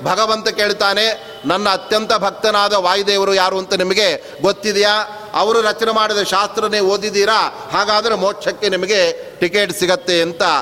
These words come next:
ಆ ರೀತಿಯಾಗಿ ಆ ಮೋಕ್ಷ ಎಂಬುದು ಮಧ್ವಶಾಸ್ತ್ರದ ಒಂದು ಮುಖ್ಯವಾದ ಫಲವಾದರೆ ಸ್ವರ್ಗ, ಉಳಿದ ಬೇರೆ ಬೇರೆ ಆ ಲೌಕಿಕ ಸುಖಗಳು ಅದು ಕೂಡ ಇದರ ಜೊತೆ ಜೊತೆಗೆ ಬರುತ್ತೆ. ಹೇಗೆ ಒಬ್ಬ ರೈತ ಧಾನ್ಯವನ್ನ,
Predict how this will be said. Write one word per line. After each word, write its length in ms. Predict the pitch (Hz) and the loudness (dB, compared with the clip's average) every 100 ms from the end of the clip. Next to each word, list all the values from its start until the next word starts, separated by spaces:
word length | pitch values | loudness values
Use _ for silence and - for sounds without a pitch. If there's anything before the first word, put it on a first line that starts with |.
| - - | -2 -6
ಆ 180 | 107 160 | 0 0
ರೀತಿಯಾಗಿ 760 | 220 233 226 208 190 196 170 170 - - | 0 -4 0 0 2 2 0 -2 -6 -2
ಆ 180 | 156 151 | 0 2
ಮೋಕ್ಷ 480 | 143 202 214 - | 2 0 -2 -2
ಎಂಬುದು 800 | 240 226 214 202 202 220 233 - - | 2 2 2 0 2 2 0 -8 -8
ಮಧ್ವಶಾಸ್ತ್ರದ 960 | 139 170 170 214 208 202 190 - 185 214 180 185 180 - 165 | -4 -2 0 0 2 0 0 -2 0 2 2 0 -2 -6 -2
ಒಂದು 180 | 190 | 0
ಮುಖ್ಯವಾದ 580 | 175 175 - 220 202 190 | -2 -4 0 2 2 2
ಫಲವಾದರೆ 1000 | 180 - 180 185 165 139 156 185 - - - | 0 0 0 2 0 0 0 0 -4 -12 -4
ಸ್ವರ್ಗ, 320 | 196 214 185 208 196 196 - - | -4 -2 0 2 2 0 -4 -4
ಉಳಿದ 180 | 180 202 | -2 0
ಬೇರೆ 260 | 180 196 | 0 0
ಬೇರೆ 580 | 196 196 196 190 - - | 0 2 2 0 -6 -4
ಆ 200 | 160 180 | 0 2
ಲೌಕಿಕ 440 | 180 180 196 202 202 | 2 0 -2 -2 -2
ಸುಖಗಳು 840 | 185 170 196 202 190 190 180 - - | -2 0 0 2 2 0 -2 -4 -2
ಅದು 200 | 190 240 | 0 0
ಕೂಡ 160 | 247 | 0
ಇದರ 200 | 226 214 | 0 0
ಜೊತೆ 300 | 196 170 170 | 0 0 0
ಜೊತೆಗೆ 380 | 202 214 202 202 | -2 0 0 0
ಬರುತ್ತೆ. 720 | 175 185 196 190 165 - - - | 0 0 0 0 -2 -4 -12 -8
ಹೇಗೆ 260 | 156 208 220 | -2 0 2
ಒಬ್ಬ 260 | 214 202 202 | 0 0 0
ರೈತ 320 | 185 214 - 202 175 190 - - - - - | 0 -2 0 2 2 -2 -8 -14 -14 -12 -8
ಧಾನ್ಯವನ್ನ, 720 | 139 160 208 226 220 214 | -2 0 2 0 0 0